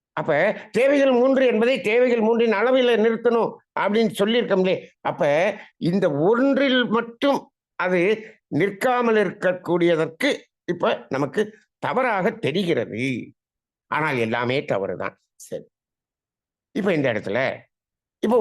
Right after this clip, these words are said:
உடல் சார்ந்ததுல தான் நம்ம உடல் கழிவுகளின் உந்து வேகம் என்று சொல்லுகிறோமே. இப்போ அந்த இடத்துல இது போல ஒரு, இதுவும் ஒரு கழிவு தானே, ரைட்? அதனுடைய உந்து வேகம் இருக்கும் பொழுது அது சமன்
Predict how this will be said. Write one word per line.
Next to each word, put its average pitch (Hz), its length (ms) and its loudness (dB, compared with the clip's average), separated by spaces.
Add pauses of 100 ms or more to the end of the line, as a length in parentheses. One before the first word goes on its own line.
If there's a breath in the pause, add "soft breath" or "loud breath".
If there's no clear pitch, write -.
உடல் 240 240 2 (180)
சார்ந்ததுல 190 640 2 (120)
தான் 220 200 0 (520)
நம்ம 165 120 2 (100)
உடல் 208 220 0 (760)
கழிவுகளின் 190 520 2 (100)
உந்து 180 180 0 (100)
வேகம் 165 220 2
என்று 151 220 0
சொல்லுகிறோமே. 135 500 0 (480)
இப்போ - 180 -2 (500 loud breath)
அந்த 170 220 0
இடத்துல 139 280 -2 (680 loud breath)
இது 240 140 2 (120)
போல 294 180 4 (320)
ஒரு, 220 120 2 (140)
இதுவும் 247 400 2
ஒரு 196 100 2 (120)
கழிவு 170 300 2
தானே, 139 260 -2 (520)
ரைட்? 143 200 -2 (240)
அதனுடைய 202 340 2 (100)
உந்து 202 260 2
வேகம் 190 260 2
இருக்கும் 139 280 -2
பொழுது 160 200 2 (520)
அது 165 160 0 (120)
சமன் 190 260 0